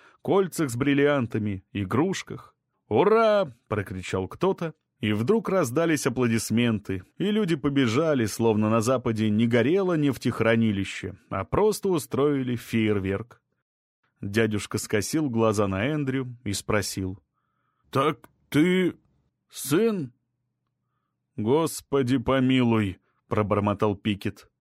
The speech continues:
«Я племянник», сказал Эндрю. «Вы меня помните?» «Конечно!» ответил старик. «Безусловно! Бородатый мужик с овцой! Ты её сбрил?» «Что сбрил?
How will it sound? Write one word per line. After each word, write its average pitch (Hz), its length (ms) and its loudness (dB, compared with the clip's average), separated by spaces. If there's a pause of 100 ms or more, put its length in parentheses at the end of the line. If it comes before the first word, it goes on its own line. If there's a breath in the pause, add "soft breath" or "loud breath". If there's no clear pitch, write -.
(760)
«Я 139 180 2
племянник», 160 800 0 (160)
сказал 101 560 0
Эндрю. 95 500 -4 (260)
«Вы 131 160 2
меня 165 240 0
помните?» 160 600 0 (680)
«Конечно!» 160 1040 0 (480)
ответил 113 600 0
старик. - 560 -2 (520)
«Безусловно! 180 1160 2 (460 soft breath)
Бородатый 147 800 2
мужик 143 520 0
с - 120 -6
овцой! 139 760 2 (600)
Ты 143 80 0
её 170 420 4
сбрил?» 185 640 4 (960)
«Что - 420 -2
сбрил? 139 480 -2